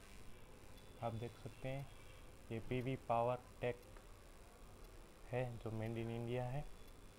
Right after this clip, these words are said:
और इसका short सर्किट current nine ampere और, uh, open circuit voltage फ़ोर्टी फ़ाइव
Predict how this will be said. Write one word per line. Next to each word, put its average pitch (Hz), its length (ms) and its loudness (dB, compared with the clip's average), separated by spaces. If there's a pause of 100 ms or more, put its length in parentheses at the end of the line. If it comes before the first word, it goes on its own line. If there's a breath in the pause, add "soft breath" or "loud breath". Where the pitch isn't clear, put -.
(400)
और 107 420 4
इसका 123 640 4 (160)
short 123 220 6
सर्किट - 640 2
current 120 400 6 (840)
nine 117 280 6
ampere 131 420 6 (640)
और, 110 180 8
uh, 107 1300 2
open 123 320 8 (520)
circuit 120 420 4
voltage 117 480 6 (840)
फ़ोर्टी 131 260 8
फ़ाइव 123 320 4